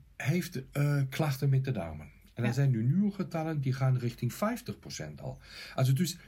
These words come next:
Speaker 1: je hebt sowieso een, een vijfde tot een kwart van de bevolking heeft sowieso darmklachten.
Speaker 2: Ja.
Speaker 1: Daarvan is het overgrote deel,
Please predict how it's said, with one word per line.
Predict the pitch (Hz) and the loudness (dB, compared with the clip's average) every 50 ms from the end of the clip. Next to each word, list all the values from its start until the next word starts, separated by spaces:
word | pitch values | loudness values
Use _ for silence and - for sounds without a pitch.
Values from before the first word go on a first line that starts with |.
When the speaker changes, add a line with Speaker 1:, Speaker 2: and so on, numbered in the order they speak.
| - | -20
Speaker 1:
je | _ - 135 | _ 2 4
hebt | 135 135 - - - | 4 4 2 -2 -10
sowieso | - - - 131 123 127 120 - 156 185 190 - | -10 0 2 4 4 4 4 4 4 2 2 0
een, | - 120 107 98 - - - - | 0 -2 -2 -2 -6 -10 -20 -6
een | - 123 107 101 | -2 -2 -2 0
vijfde | - 147 147 156 160 139 - 139 | 0 0 0 2 0 0 -2 -2
tot | 131 131 120 107 | 0 0 0 0
een | 98 92 | -2 -2
kwart | - 165 175 175 | -2 -2 -2 -2
van | - - 156 147 | -2 -2 -2 0
de | 143 | 2
bevolking | 135 139 131 - 131 131 131 135 127 120 | 0 0 0 2 2 2 2 0 0 0
heeft | 123 127 - | -2 -2 0
sowieso | - 127 117 113 101 113 90 - | -2 -2 -2 0 -2 -4 -4 -4
darmklachten. | 67 67 69 71 69 - - - - - - - - _ - - - | -6 -8 -8 -10 -12 -16 -18 -20 -20 -20 -20 -20 -20 _ -20 -8 -6
Speaker 2:
Ja. | 196 185 185 - - - - | -6 -6 -6 -10 -14 -14 -4
Speaker 1:
Daarvan | 135 147 165 165 - 151 135 135 | -2 0 0 0 2 0 2 2
is | 135 - | 0 -2
het | - - - - | -4 -6 -8 -4
overgrote | - 180 220 240 208 175 139 131 - 95 92 90 - 98 85 | 0 2 2 4 4 2 0 0 -2 -2 -4 -4 -4 -8 -8
deel, | 85 85 82 90 120 165 196 - | -6 -6 -4 -2 0 0 0 -2